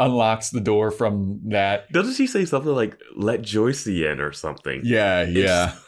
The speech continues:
Speaker 1: It's so creepy, dude. So then they run up into Buffy's room, and
Speaker 2: Mm-hmm.
Speaker 1: Xander's like, "Don't worry, this is the only place we'll be safe." They go into Buffy's room, lock the door. Xander looks out the window, and he's like, "All right, the mob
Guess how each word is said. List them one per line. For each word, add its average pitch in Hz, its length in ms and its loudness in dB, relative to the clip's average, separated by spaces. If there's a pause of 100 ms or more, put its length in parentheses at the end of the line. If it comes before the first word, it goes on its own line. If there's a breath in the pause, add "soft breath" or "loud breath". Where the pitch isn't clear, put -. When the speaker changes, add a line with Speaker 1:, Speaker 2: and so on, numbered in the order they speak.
(840 loud breath)
Speaker 1:
It's 104 180 -2
so 98 460 0
creepy, 85 460 -2
dude. 82 340 -2 (560)
So - 220 0
then 110 600 2 (1200)
they 104 160 2
run 110 260 4
up 113 120 -2
into 98 180 0
Buffy's 90 440 0
room, 90 460 0 (140)
and 95 160 -2
Speaker 2:
Mm-hmm. 95 200 0
Speaker 1:
Xander's 90 140 -2
like, 90 280 -2
"Don't 101 220 0
worry, 92 240 2
this 104 240 -4
is 104 100 -4
the 113 240 -4
only 110 320 0
place 104 400 -2
we'll 107 140 0
be 101 140 -2
safe." 90 500 -4 (340 soft breath)
They 104 100 -2
go 110 160 2
into 113 140 2
Buffy's 107 320 0
room, 101 160 0
lock 98 220 0
the 117 80 -4
door. 95 420 0 (480 soft breath)
Xander 107 380 0
looks 104 260 -2
out 104 160 0
the 107 80 0
window, 104 320 2
and 104 80 2
he's 98 100 -2
like, 95 180 -2
"All 101 100 4
right, 90 220 2
the 101 80 0
mob 110 640 0